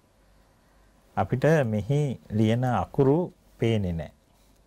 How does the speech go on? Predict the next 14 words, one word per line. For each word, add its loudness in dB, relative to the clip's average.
මේ -4
විදිහට -2
පාස්වර්ඩ් 0
එකක් -2
අපිට -6
යොදන්න -4
පුළුවන්. -12
ඔබට -2
පැහැදිලි 4
ඇති 0
මේ -2
පාස්වර්ඩ් 2
යෙදුවම 2
සිදුවන -2